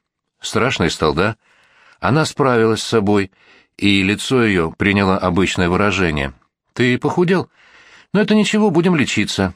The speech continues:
Я останусь здесь, не выгонишь?» «А как же», — начал было он,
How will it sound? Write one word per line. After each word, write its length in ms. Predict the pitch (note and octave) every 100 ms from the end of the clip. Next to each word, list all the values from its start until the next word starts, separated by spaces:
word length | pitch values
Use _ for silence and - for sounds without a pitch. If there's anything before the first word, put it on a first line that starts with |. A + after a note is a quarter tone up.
| _
Я 160 | - A#2
останусь 360 | B2 C#3 C3+ B2+
здесь, 280 | B2+ D#3+
не 100 | A2
выгонишь?» 400 | C3+ F3 E2+ C#2+ - _ _ _ _ _
«А 180 | - D#2+
как 260 | - E2+ D2+
же», — 260 | E2 D#2 -
начал 420 | E2+ E2 - E2+
было 260 | D2+ F2
он, 200 | F2+ G#2